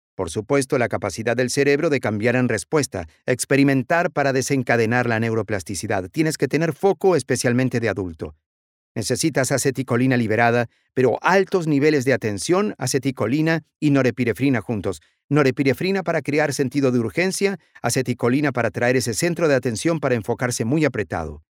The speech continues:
Eso desencadena plasticidad, pero la marca real, cierta sinapsis en el cerebro para el cambio. Pero los cambios reales en la sinapsis, el recableado, eso sucede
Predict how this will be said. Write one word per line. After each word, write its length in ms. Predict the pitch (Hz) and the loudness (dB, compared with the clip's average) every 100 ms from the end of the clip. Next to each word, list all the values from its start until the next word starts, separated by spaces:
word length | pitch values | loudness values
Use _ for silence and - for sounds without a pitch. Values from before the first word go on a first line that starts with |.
| - | -8
Eso 220 | 120 147 | -4 0
desencadena 560 | 143 139 147 147 170 180 | 2 2 2 2 0 0
plasticidad, 640 | 165 - 127 120 101 82 | -2 -2 -4 -2 -4 -4
pero 200 | 78 135 | -2 0
la 80 | 147 | 0
marca 260 | 190 233 208 | 0 0 0
real, 420 | 160 143 151 147 _ _ | 0 2 2 0 _ _
cierta 400 | - 165 202 208 | -2 2 2 0
sinapsis 540 | - 165 156 143 135 143 | 0 0 0 -2 -2 0
en 80 | |
el 100 | 131 | 0
cerebro 400 | 113 123 127 120 | 0 2 2 2
para 180 | 104 104 | 0 -2
el 120 | 95 | -2
cambio. 420 | - 95 82 85 78 _ _ - | -2 -4 -4 -8 -12 _ _ -2
Pero 160 | 131 | 2
los 140 | 139 131 | 2 0
cambios 360 | 190 214 196 | -2 0 0
reales 360 | 156 143 120 107 | 0 2 2 0
en 80 | 113 | -2
la 80 | 98 | -2
sinapsis, 560 | 123 123 113 113 - | -2 -2 -2 -6 -6
el 80 | 113 | -4
recableado, 800 | 107 110 110 101 147 123 104 107 _ _ _ _ _ - | -4 -2 -2 0 0 2 -2 -4 _ _ _ _ _ -4
eso 220 | 120 165 | -2 0
sucede 640 | 185 147 170 165 165 160 | 0 0 0 0 -2 -4